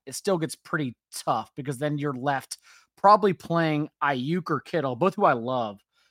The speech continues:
uh, in this situation anyhow, over any other, like, uh, forty-niner like McCaffrey 'cause he's too expensive to stack in that range.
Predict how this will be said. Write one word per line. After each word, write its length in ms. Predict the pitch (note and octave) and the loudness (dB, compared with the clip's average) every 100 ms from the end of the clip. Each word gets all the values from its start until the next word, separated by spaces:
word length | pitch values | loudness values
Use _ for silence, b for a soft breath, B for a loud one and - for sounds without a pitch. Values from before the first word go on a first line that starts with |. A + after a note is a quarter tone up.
| _ | _
uh, 180 | C3+ C3+ D3+ | -6 -4 -2
in 80 | |
this 140 | D#3 D3 | -2 -2
situation 460 | F3+ E3+ D#3 B2+ - | -2 0 0 -2 -6
anyhow, 640 | D3+ D3 A#2+ A#2+ A2+ G#2+ - _ _ _ _ | -4 -4 -2 -2 -2 -4 -12 _ _ _ _
over 600 | F#3 F#3 D3 D3+ C#3 C#3 - _ | 4 6 4 4 4 0 -6 _
any 220 | F3+ F3 E3+ | 0 4 4
other, 300 | D3+ D3+ C#3+ | 4 2 2
like, 220 | C3 - | 0 -2
uh, 400 | C3 B2 A#2 B2+ | -2 -2 -4 -6
forty-niner 440 | - D#3 C#3 C#3 C3 | -2 0 2 2 2
like 200 | C3 A#2+ | -2 -4
McCaffrey 560 | B2 - D#3 D#3 C3+ | -12 -2 0 0 -4
'cause 100 | A#2+ | -8
he's 140 | C3 B2 | -10 -6
too 140 | D#3+ | -6
expensive 420 | C3 - C#3+ B2 | -6 -4 -6 -6
to 80 | A#2+ | -14
stack 340 | - D3+ C3 C#3+ | -8 -6 -6 -6
in 80 | |
that 180 | C3 A2 | -8 -10
range. 440 | G#2+ A2+ G2 G2+ | -12 -12 -14 -16